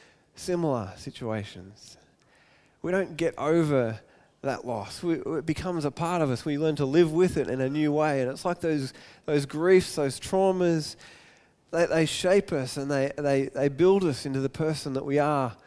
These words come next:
today and that we will be tomorrow. We're like a, an artwork that's never fully finished. I look at paintings I've done sometimes. Most of my paintings, like, a painting to me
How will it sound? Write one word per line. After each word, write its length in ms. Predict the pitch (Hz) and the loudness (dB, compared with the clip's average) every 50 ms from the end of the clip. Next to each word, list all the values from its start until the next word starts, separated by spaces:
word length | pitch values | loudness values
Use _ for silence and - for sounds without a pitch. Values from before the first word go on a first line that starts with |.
| - - _ _ - | -20 -20 _ _ -10
today 320 | - 139 135 143 160 160 | -4 0 2 4 4 4
and 80 | 151 143 | 4 4
that 60 | 139 135 | 2 2
we 140 | 143 139 | 2 2
will 220 | 135 135 151 156 151 | 2 2 2 2 2
be 240 | 139 147 147 147 139 | 0 0 0 0 -2
tomorrow. 560 | - - 135 127 139 147 139 120 110 104 - - - - _ _ _ _ _ _ _ _ _ _ _ _ _ _ _ _ _ _ _ _ _ _ _ - - - | -4 -6 -6 -4 -4 -4 -4 -6 -6 -8 -12 -14 -20 -20 _ _ _ _ _ _ _ _ _ _ _ _ _ _ _ _ _ _ _ _ _ _ _ -20 -16 -10
We're 120 | - 160 | -4 2
like 240 | 147 151 160 156 - | 4 4 4 6 6
a, 200 | 151 143 - - | 4 4 4 2
an 140 | 127 135 135 | -2 -4 -2
artwork 520 | 139 151 156 170 - - 151 147 147 147 | -2 -2 -2 -2 -2 2 2 2 2 2
that's 340 | - 151 143 120 - - - | 0 -2 -4 -4 -4 -6 -2
never 340 | 139 151 165 160 170 160 147 | 4 4 4 6 6 4 2
fully 320 | - - - 170 160 151 | 0 0 -2 0 2 2
finished. 560 | 139 - - - 151 156 147 123 117 - - 135 | 0 -2 -4 -4 -2 0 -2 -2 -2 -4 -2 0
I 80 | 139 | 2
look 160 | 156 160 156 | 2 2 0
at 120 | 165 156 - | -2 -6 -4
paintings 300 | 151 156 147 151 139 127 | -4 -2 -2 0 2 4
I've 200 | 135 135 143 143 | 4 4 4 4
done 180 | 151 143 143 | 2 0 0
sometimes. 500 | 135 165 143 135 - 151 147 143 135 139 | 0 -4 -4 -2 0 0 0 -2 -2 -2
Most 220 | 147 151 160 151 - | 0 0 0 0 0
of 60 | 147 | 0
my 80 | 143 143 | -2 0
paintings, 500 | - 147 139 139 139 139 131 131 - - - - - - - - - - _ _ _ _ _ _ _ _ _ _ _ _ _ _ - | 0 0 -2 0 -2 -2 -4 -6 -8 -12 -18 -20 -20 -20 -20 -20 -20 -20 _ _ _ _ _ _ _ _ _ _ _ _ _ _ -12
like, 140 | - 117 - _ _ _ _ _ _ _ _ _ _ _ _ - - | -10 -10 -10 _ _ _ _ _ _ _ _ _ _ _ _ -12 -10
a 40 | - | -4
painting 260 | - 156 151 160 160 | 0 2 2 2 2
to 80 | 160 160 | 2 4
me 300 | 147 143 147 175 208 | 4 4 4 4 2